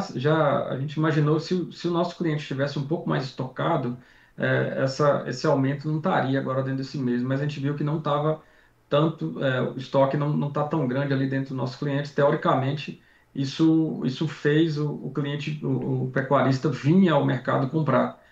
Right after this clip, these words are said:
E aí, quando comprou, esses preços, eh, em relação ao que ele tinha estocado, aumentou, e aí a gente vê realmente que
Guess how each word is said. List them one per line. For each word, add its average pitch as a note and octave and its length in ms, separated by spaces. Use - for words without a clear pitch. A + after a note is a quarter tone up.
E D3 80
aí, D3 220
quando D#3+ 220
comprou, D3+ 380
esses D3+ 240
preços, C3+ 580
eh, B2 360
em B2 40
relação C3+ 420
ao C3 60
que C#3+ 80
ele B2+ 100
tinha B2+ 160
estocado, C#3+ 540
aumentou, E3 720
e D#3+ 120
aí D#3 140
a D#3+ 40
gente E3 240
vê C#3 420
realmente C3+ 460
que D3 300